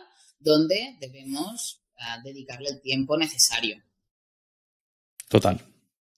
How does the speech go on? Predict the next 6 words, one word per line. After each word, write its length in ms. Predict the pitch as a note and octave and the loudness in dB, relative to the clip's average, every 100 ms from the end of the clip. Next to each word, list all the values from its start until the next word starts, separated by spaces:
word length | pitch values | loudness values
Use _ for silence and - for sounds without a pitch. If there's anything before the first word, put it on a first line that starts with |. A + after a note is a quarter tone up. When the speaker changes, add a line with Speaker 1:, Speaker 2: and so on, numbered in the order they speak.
| - | -2
Speaker 2:
cien 180 | - G#2+ | 6 8
por 140 | G#2 | 8
cien. 220 | - F2+ - - - - - _ _ _ _ _ _ _ _ _ | 4 -2 -4 -20 -20 -20 -20 _ _ _ _ _ _ _ _ _
Teniendo 320 | - C#3 D#3+ | 6 8 8
aquí 300 | E3+ E3 F3 F3+ | 6 4 4 4
a, 640 | D3+ C3+ A#2+ A2+ G#2+ G#2+ | 4 2 2 0 -4 -8